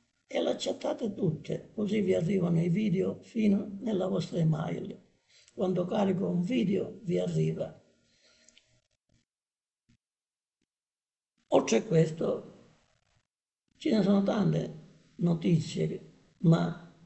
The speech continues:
non voglio far tardi con la parola di Dio. Ma solo vi dico che noi abbiamo un Dio meraviglioso,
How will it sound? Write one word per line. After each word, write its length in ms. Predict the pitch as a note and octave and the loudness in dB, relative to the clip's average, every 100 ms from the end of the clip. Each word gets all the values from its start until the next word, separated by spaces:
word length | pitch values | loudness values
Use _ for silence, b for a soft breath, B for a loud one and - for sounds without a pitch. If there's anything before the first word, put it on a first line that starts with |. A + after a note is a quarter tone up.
| - | 0
non 240 | A#3 A3 | 4 4
voglio 300 | F3+ F3 E3+ | 4 4 2
far 200 | E3 E3 | 2 0
tardi 720 | - D#3+ D3+ - E3+ - - - _ _ _ _ _ | -2 -4 -4 -4 -6 -6 -10 -20 _ _ _ _ _
con 680 | - G3+ D#3+ E3 D#3 D#3 D#3 | -2 6 8 8 4 2 -2
la 180 | D#3+ F#3 | -4 -4
parola 320 | F3 F3 D3+ | 0 2 2
di 180 | C#3+ D3+ | 2 -2
Dio. 440 | D3+ D#3 - - - - _ _ _ _ _ _ _ _ _ _ _ _ _ _ - - | 0 0 0 -6 -16 -20 _ _ _ _ _ _ _ _ _ _ _ _ _ _ -20 -8
Ma 120 | F3+ | -2
solo 240 | A#3 G#3 G3 | 2 4 4
vi 140 | A3+ | 4
dico 640 | A3 D#3+ D3+ F2 - - - _ _ _ _ _ _ _ _ _ _ _ _ _ _ _ | 4 2 2 -4 -8 -14 -20 _ _ _ _ _ _ _ _ _ _ _ _ _ _ _
che 120 | F#3 | 0
noi 220 | F#3 A3 | 2 4
abbiamo 360 | G#3 F3 G#3 F#3 | 4 2 2 2
un 160 | F#3+ D#3+ | 2 2
Dio 380 | F3 D#3+ - - - - _ _ _ | 2 2 -2 -8 -16 -20 _ _ _
meraviglioso, 1120 | F#3 E3+ E3 E3 F#3 A3 F3+ C3+ D#3 - - | 0 4 4 4 4 2 0 0 -4 -6 -10